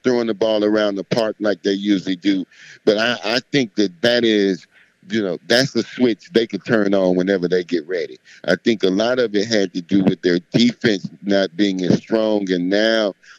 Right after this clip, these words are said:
their defense is coming around. So I fully expect that Kansas City will be in the A F C Championship game.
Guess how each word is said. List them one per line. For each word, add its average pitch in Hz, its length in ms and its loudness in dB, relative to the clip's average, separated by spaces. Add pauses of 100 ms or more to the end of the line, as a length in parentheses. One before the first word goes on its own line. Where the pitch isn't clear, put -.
their 95 140 0
defense 107 560 -2
is 90 100 -14
coming 98 320 -2
around. 101 540 0
So 92 240 0
I 104 180 0 (160)
fully 104 380 2
expect 92 500 -2 (120)
that 85 260 -4 (400)
Kansas 98 380 0
City 107 280 -2
will 87 160 -6
be 87 200 -2
in 85 80 -6
the 82 240 -4
A - 20 -4
F 76 80 -8
C 85 160 -16
Championship 69 640 -4
game. 60 300 -12